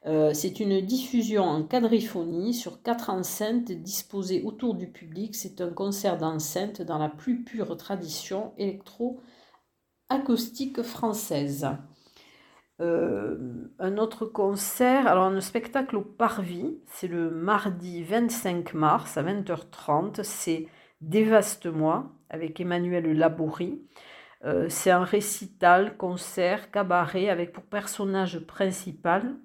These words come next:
une femme qui chante et signe. Euh, elle guide le public accompagnée d'un groupe de musiciens à travers, euh, différents auteurs et compositeurs. Alors Emmanuel Labourie et le Delano Orchestra ne font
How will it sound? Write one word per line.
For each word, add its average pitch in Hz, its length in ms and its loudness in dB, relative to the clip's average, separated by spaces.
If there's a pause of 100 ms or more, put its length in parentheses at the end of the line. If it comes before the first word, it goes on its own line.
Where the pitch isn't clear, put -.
(800)
une 170 240 -2
femme 170 460 4
qui - 160 -14
chante 165 480 -2
et - 140 -16
signe. 220 580 -4 (760)
Euh, 156 480 2
elle 160 200 2
guide 202 200 0
le 196 180 4
public 185 460 -4
accompagnée 185 640 0
d'un 170 180 -2
groupe 190 300 -8
de 170 160 -4
musiciens 175 880 -2
à 170 80 2
travers, 165 640 0
euh, 147 240 2
différents 185 540 -2
auteurs 175 380 -4
et 156 80 -4
compositeurs. 165 880 0
Alors 170 220 2
Emmanuel 170 520 2
Labourie 170 720 -2 (260)
et 156 80 -4
le 160 120 0
Delano 175 600 2
Orchestra - 800 -2
ne 151 160 0
font 156 480 -4